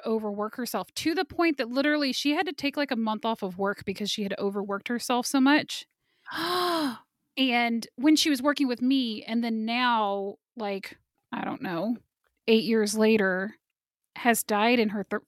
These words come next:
Speaker 1: fifties. And they,
Speaker 2: Wow.
Speaker 1: and somebody was just like, "I'm not really that surprised." And I was like, "Well, now that you've put it that way,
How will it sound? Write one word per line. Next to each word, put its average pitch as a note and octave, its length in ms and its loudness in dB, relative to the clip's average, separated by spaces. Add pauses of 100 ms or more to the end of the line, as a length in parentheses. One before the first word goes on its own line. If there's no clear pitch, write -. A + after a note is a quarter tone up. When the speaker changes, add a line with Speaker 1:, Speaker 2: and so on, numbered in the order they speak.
Speaker 1:
fifties. - 640 -4 (460)
And B3+ 120 6
they, C4 120 8
Speaker 2:
Wow. F3 200 2
Speaker 1:
and A#3+ 140 0
somebody B3 320 0
was A3+ 160 0
just A3 220 -6
like, G3+ 200 -4
"I'm A#3 160 -4
not A3 220 0 (160)
really G#3 280 -4
that F#3+ 200 -4
surprised." G3+ 420 -2
And G3 120 -6
I F#3+ 40 -8
was G3 140 -6
like, G#3 160 -2
"Well, B3 120 2
now A#3+ 180 6
that A#3 80 -2
you've A3+ 120 -6
put A3 120 -2
it G3+ 120 -2
that A#3+ 200 2
way, G#3 300 -2